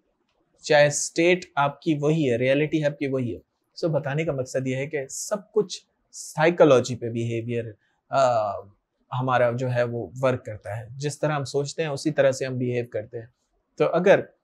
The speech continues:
आपसे कंट्रोल नहीं हो रहा, आपसे फोकस नहीं हो रहा, आपसे ये दर्द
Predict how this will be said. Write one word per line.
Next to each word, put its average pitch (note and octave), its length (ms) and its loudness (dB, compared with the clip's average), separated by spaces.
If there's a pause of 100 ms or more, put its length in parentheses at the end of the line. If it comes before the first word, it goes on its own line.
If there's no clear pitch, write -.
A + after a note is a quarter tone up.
(800)
आपसे D#3+ 300 0
कंट्रोल D3+ 460 4
नहीं C3+ 220 2
हो A#2+ 80 0
रहा, A#2+ 240 0 (280)
आपसे D3 280 2
फोकस D3+ 440 4
नहीं C3+ 220 0
हो A#2+ 140 0
रहा, A#2+ 240 4 (400)
आपसे C3+ 640 0
ये C#3+ 140 2
दर्द D3 480 4